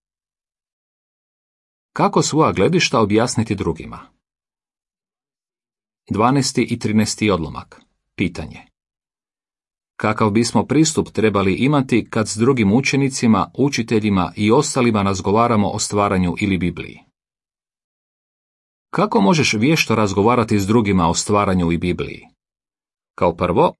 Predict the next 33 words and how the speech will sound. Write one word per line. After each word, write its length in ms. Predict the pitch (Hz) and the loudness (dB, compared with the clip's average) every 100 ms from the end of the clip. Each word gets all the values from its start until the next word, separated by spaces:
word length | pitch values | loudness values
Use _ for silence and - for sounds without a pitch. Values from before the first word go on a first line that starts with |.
| _ - | _ 0
nemoj 340 | 107 190 170 | 4 4 4
odmah 300 | 131 160 147 - | 4 4 0 -2
pretpostaviti 760 | 120 113 - 131 135 117 107 | -2 -2 -2 0 2 2 0
da 200 | 98 98 | -2 -2
znaš 380 | 92 110 95 - | 0 0 0 -2
što 220 | - - 98 | -8 -4 -2
drugi 320 | 92 90 98 | -2 -4 -2
vjeruju. 420 | 117 90 71 - - _ _ _ _ _ _ _ _ 107 | 0 0 -4 -10 -20 _ _ _ _ _ _ _ _ 2
Neki 260 | 123 127 | 2 2
kažu 340 | 113 131 135 120 | 0 0 2 2
da 120 | 101 | 2
vjeruju 480 | 110 139 135 113 - | 4 4 4 2 0
u 180 | - - | -4 -2
evoluciju, 760 | 104 92 82 80 - 143 180 - _ | 0 0 -2 -4 -2 0 0 -2 _
ali 220 | 113 113 | 0 0
istovremeno 720 | 123 165 - 170 160 160 151 | 0 -2 0 0 2 2 0
vjeruju 520 | 139 156 156 143 131 - | 2 2 2 2 0 -2
i 100 | 139 | -4
da 140 | 143 | -2
postoji 400 | 87 85 - 127 | -2 -4 -4 -4
Bog. 360 | 156 73 - - _ _ _ _ _ _ _ _ | -4 -6 -8 -20 _ _ _ _ _ _ _ _
Smatraju 560 | - 113 104 104 127 131 | -4 0 0 0 2 2
da 140 | 104 | 2
se 180 | - 101 | 0 0
on 200 | 110 113 | 2 2
poslužio 600 | 101 - 123 107 107 92 | -2 -2 -4 0 0 0
evolucijom 680 | 107 107 139 139 - 87 90 | 0 2 2 0 -2 -2 -2
kako 260 | 95 - | -6 -4
bi 100 | 92 | -6
stvorio 520 | 95 - 104 120 113 98 | -6 -2 0 2 2 2
različite 560 | 104 113 107 104 98 | 0 0 -2 -4 -6
životne 460 | 87 113 104 98 92 | -4 -2 -2 -2 -6
oblike. 500 | 92 90 80 - | -2 -4 -4 -12